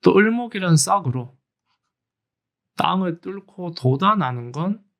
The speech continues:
그 자체로서도 굉장히 큰 변화를 의미하는 것이죠. 그렇기 때문에 목이 단단한 팔자가 변화를 크게 두려워하지 않는 것에 비해 팔자에 목이 없거나 약하면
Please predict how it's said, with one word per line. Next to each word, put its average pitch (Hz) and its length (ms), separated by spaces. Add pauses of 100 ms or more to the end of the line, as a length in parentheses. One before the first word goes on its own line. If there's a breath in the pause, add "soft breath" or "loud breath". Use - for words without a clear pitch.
(120)
그 160 140
자체로서도 147 880
굉장히 135 560
큰 190 400
변화를 120 560
의미하는 131 360
것이죠. 156 400 (1200)
그렇기 165 300
때문에 131 400
목이 151 440
단단한 143 640
팔자가 131 600
변화를 139 440
크게 190 600
두려워하지 151 560
않는 101 320
것에 147 200
비해 - 280 (960)
팔자에 170 380
목이 120 340
없거나 120 320
약하면 113 480